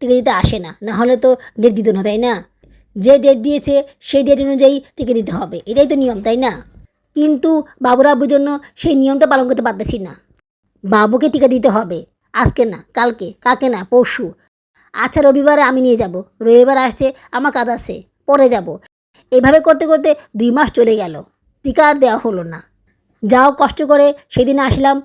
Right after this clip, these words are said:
তাও নতুন নিয়মের কারণে টিকা দিতে পারলাম না। তারপরও আমি কতবার বলেছি যে, "তুমি টাকা দাও, আমি গিয়ে দিয়ে আসি।"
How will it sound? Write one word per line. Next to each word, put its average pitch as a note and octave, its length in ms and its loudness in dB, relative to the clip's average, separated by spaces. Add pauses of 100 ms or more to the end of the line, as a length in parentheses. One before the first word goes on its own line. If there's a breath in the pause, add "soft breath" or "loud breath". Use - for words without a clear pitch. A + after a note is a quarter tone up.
(300)
তাও C#4 340 4 (220 loud breath)
নতুন B3 240 -2
নিয়মের C4+ 320 0
কারণে C4+ 340 0 (220 loud breath)
টিকা C4 160 0
দিতে C4 220 2
পারলাম A#3+ 340 -2
না। F#3 240 -12 (480)
তারপরও C4+ 420 2
আমি C#4+ 220 2
কতবার C4 340 0
বলেছি G#3 480 -2 (160)
যে, A3+ 120 2
"তুমি B3+ 200 -2
টাকা A#3+ 260 -2
দাও, B3 220 0
আমি A3 240 -6
গিয়ে A#3+ 140 2
দিয়ে G#3 180 0
আসি।" F#3 340 -8